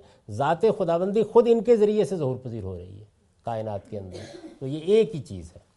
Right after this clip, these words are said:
دوسری صورت کی مثال، دوسری صورت کیا ہے؟ خلق میں شریک مانے یا مخلوقات کی تدبیر امور میں کہ معاملات کو چلا کون رہا ہے۔ دوسری صورت کی مثال ہندوؤں میں برہما، وشنو، شیو اور مسلمانوں میں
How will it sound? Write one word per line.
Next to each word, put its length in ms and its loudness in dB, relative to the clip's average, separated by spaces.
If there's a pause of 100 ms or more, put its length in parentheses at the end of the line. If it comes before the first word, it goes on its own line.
(520)
دوسری 460 -2
صورت 420 -2
کی 60 -8
مثال، 460 -2 (320)
دوسری 320 -6
صورت 340 -2
کیا 220 0
ہے؟ 100 -2 (600)
خلق 360 0
میں 160 -2 (160)
شریک 400 -6
مانے 360 -6
یا 200 -4
مخلوقات 720 -2
کی 100 -4 (100)
تدبیر 440 0
امور 340 4
میں 200 -8 (160)
کہ 100 -12
معاملات 640 2
کو 80 -2
چلا 300 2
کون 280 -6
رہا 240 -8
ہے۔ 60 -16 (680)
دوسری 420 -4
صورت 380 -2
کی 60 -6
مثال 440 0
ہندوؤں 480 2
میں 220 0 (100)
برہما، 440 0 (300)
وشنو، 380 -2 (100)
شیو 260 -6 (160)
اور 160 -4
مسلمانوں 640 -4
میں 160 -4